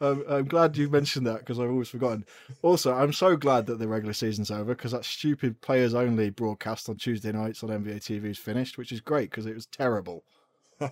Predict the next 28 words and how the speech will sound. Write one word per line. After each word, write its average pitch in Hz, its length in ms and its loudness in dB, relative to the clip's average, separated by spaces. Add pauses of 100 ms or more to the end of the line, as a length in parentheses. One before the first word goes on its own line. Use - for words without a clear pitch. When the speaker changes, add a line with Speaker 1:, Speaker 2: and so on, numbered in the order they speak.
(1160)
Speaker 2:
Uh, 85 240 -12 (140)
no, 90 100 -10
I, 82 140 -12 (140)
I 82 60 -14
don't 78 160 -14
really 73 140 -20
watch 73 220 -18
the - 140 -20
players 76 200 -14
only 76 200 -14
bit. 76 240 -14
I - 60 -18
watched 92 300 -10
a - 20 -14
couple 92 300 -8
of 71 100 -14
them, 76 200 -16 (360)
but 76 220 -14 (260)
Speaker 1:
If 113 160 -8
you're 135 80 0
gonna 165 160 0
have 151 160 -2
Speaker 2:
I - 20 -4
Speaker 1:
people 143 220 -2
commentating 139 460 -2
on 127 80 0
the 123 80 -4
game 107 460 -6